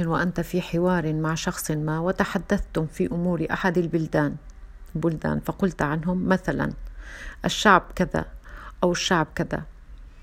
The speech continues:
ولم يدر في بالك أنك ستقف خصمًا لهم فردا فردا لكل أولئك الشعوب أمام الله يوم القيامة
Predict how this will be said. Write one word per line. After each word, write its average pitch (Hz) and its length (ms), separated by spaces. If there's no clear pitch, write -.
ولم 220 320
يدر 208 240
في 190 240
بالك 170 420
أنك 180 400
ستقف 185 560
خصمًا 160 680
لهم 165 400
فردا 202 560
فردا 143 560
لكل 208 540
أولئك 180 560
الشعوب 151 600
أمام 185 360
الله 151 440
يوم 180 220
القيامة 185 560